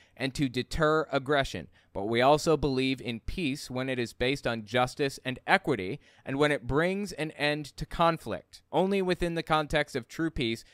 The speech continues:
can normal relations flourish between the people of the region and allow the region to pursue development rather than war.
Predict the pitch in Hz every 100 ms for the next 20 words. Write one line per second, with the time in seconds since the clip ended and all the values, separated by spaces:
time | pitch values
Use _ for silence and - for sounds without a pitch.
0 | _ - 123 113 131 156 160 143 139 120
1 | 123 123 117 - - 139 123 107 - 110
2 | - 123 127 123 139 127 135 131 120 123
3 | 117 113 104 107 107 _ _ 123 120 104
4 | 117 139 143 135 131 120 131 120 113 107
5 | 143 135 120 113 117 120 113 113 104 110
6 | 107 110 107 101 101 92 80